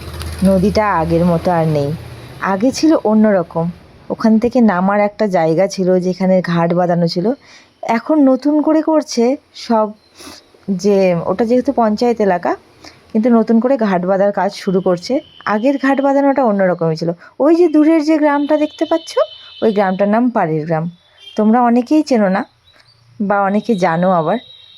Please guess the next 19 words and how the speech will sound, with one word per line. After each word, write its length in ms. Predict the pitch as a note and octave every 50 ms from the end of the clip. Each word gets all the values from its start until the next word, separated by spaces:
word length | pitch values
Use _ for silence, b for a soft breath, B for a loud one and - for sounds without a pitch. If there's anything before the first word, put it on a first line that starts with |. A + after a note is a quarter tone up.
| - -
তো 100 | - D#4+
তারপরে 480 | D#4+ D#4+ C4+ B3+ B3 A#3+ - D4 D#4 D4+
নদী 260 | C4 B3 A#3+ A#3 C4+
দেখা 340 | C4 C#4+ C#4+ C#4 D4+ D#4 D4
হয়ে 220 | D4 D#4 D#4+ D#4
গেল, 240 | C#4+ B3 G#3 G#3 A#3+ C4+ - _ - - - - -
দেখে 260 | A3+ B3+ B3+ - D4
ভালো 300 | A#3+ G#3+ G#3 G3+ G3 G3+
লাগলো, 300 | G#3+ A3 G#3+ F#3+ G3 G3
মনটা 400 | F#3+ F#3+ F3 E3 F3 F#3 F3+ G3+
একদম 260 | F#3+ F#3+ F#3+ G3+ G3+ G3+
সত্যিই 460 | - - F#3 F#3 - _ - G#3+ G#3+
ভরে 280 | F3+ E3+ F3+ E3+ F3
গেল 180 | E3 E3+ E3 D#3+
এতদিন 380 | D#3+ D#3 - E3+ E3+ F3 F3 E3+
পর 100 | E3+ E3
দেখে। 280 | F3 E3 E3 F#3 G3 A3 - B B B B B - -
তারপরে 380 | - G#3 G3 G3+ G3 A#3+ C4 C#4+
কিন্তু 400 | C#4 D#4+ E4+ E4 - A#3+ B3